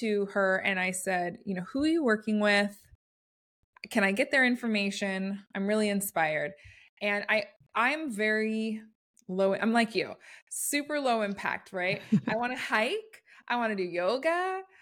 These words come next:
Speaker 1: um, if I can stroll with my dog, swim, um, paddleboard, like, you name a low impact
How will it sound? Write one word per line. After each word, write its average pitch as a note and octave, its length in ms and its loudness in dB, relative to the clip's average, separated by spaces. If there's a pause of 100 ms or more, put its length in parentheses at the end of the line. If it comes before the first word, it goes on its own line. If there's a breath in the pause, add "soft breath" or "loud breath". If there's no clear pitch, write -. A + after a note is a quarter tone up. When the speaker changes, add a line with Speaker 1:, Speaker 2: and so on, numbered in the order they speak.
(160 soft breath)
Speaker 1:
um, G3 300 0
if G#3 100 -6
I A3+ 60 4
can A3+ 180 -4
stroll G3+ 440 -4
with G#3+ 140 -6
my E3+ 160 -4
dog, C#4+ 520 4
swim, C4+ 840 -2 (420 loud breath)
um, F#3 200 -8
paddleboard, B3 880 -2
like, G3 360 2 (240)
you A3 420 -2
name G4+ 220 0
a D4 80 2
low G3+ 380 2
impact G#3 520 -2